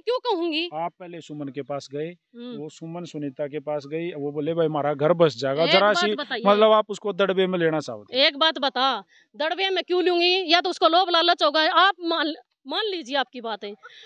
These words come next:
Speaker 1: फिर लुगाई एक कोई वो पागल तो है नहीं, दो, उसको लोभ होगा, आपकी मान ली लोभ होगा, क्यों करेगी किसी से बातें, इस तरह की बातें करेगी फिर?
Speaker 2: तो एक बात
Speaker 1: इस तरह की
Speaker 2: बताइए।
Speaker 1: बातें करेगी कि आप सोचिए दिमाग से।
Speaker 2: नहीं, मैंने तो उसको ये बात बोली
Speaker 1: वो
Speaker 2: है।
Speaker 1: थी,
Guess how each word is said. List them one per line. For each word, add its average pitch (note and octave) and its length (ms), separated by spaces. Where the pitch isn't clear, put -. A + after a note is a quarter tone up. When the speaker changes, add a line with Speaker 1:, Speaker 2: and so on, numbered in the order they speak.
Speaker 1:
फिर F#4+ 120
लुगाई G4 480
एक F#4+ 280
कोई F#4 260
वो F#4+ 260
पागल F4 300
तो G#4 160
है D#4 160
नहीं, C#4+ 300
दो, A#3+ 100
उसको G4 260
लोभ G4 260
होगा, F#4 340
आपकी F4 260
मान G#4 200
ली F#4+ 120
लोभ F#4+ 320
होगा, D#4 300
क्यों A4+ 200
करेगी A4+ 280
किसी E4+ 280
से D#4 80
बातें, C#4 280
इस G4 260
तरह C5+ 120
की A4 100
बातें F4+ 280
करेगी C#4 240
फिर? G#3 280
Speaker 2:
तो D3+ 320
एक D#3+ 160
बात D#3 100
Speaker 1:
इस G4 80
तरह A4 120
की G4 140
Speaker 2:
बताइए। - 0
Speaker 1:
बातें F4 280
करेगी D#4+ 280
कि C#4 100
आप F4+ 180
सोचिए F#4 680
दिमाग D#4+ 340
से। A#3 360
Speaker 2:
नहीं, G#3 100
मैंने G3+ 240
तो G3 80
उसको F#3 240
ये F3+ 60
बात E3 200
बोली F3 240
Speaker 1:
वो E3 60
Speaker 2:
है। D#3+ 280
Speaker 1:
थी, G4+ 480